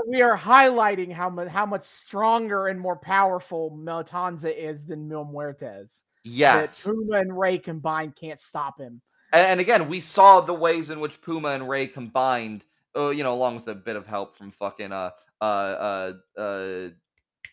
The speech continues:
Speaker 1: El
Speaker 2: Pentagon.
Speaker 1: Dragon Aztec, or, uh,
Speaker 2: Um,
Speaker 1: Pentagon,
Speaker 2: well, no,
Speaker 1: yeah,
Speaker 2: from
Speaker 1: right.
Speaker 2: Pentagon, we're able to take
Speaker 1: Right.
Speaker 2: out Mil again this time. So, you know,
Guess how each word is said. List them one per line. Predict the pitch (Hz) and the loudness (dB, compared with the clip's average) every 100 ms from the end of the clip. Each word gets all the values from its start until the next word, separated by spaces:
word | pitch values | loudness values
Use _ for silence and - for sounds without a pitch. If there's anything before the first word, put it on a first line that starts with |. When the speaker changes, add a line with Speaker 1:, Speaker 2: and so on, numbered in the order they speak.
| - | -4
Speaker 1:
El | 120 110 | -4 -4
Speaker 2:
Pentagon. | - 127 180 160 | -6 -6 -6 -2
Speaker 1:
Dragon | 185 190 185 | 2 2 2
Aztec, | 185 - 180 175 | -2 -4 -8 0
or, | - | 2
uh, | - 196 | 4 4
Speaker 2:
Um, | 208 | 0
Speaker 1:
Pentagon, | 185 175 151 | -4 -2 6
Speaker 2:
well, | 160 | 6
no, | 170 151 | 6 4
Speaker 1:
yeah, | |
Speaker 2:
from | 143 | 2
Speaker 1:
right. | 127 | -2
Speaker 2:
Pentagon, | 151 143 127 117 113 | -2 -2 0 0 0
we're | |
able | 127 120 | -2 -4
to | 110 | -8
take | - 127 | -6 0
Speaker 1:
Right. | 190 | 2
Speaker 2:
out | 107 117 | 0 -2
Mil | 117 110 | -4 -4
again | 107 101 | -4 -8
this | 104 117 - | -6 -6 -6
time. | 98 90 92 | -8 -8 -8
So, | - | -6
you | 120 123 | -4 -2
know, | 90 | -4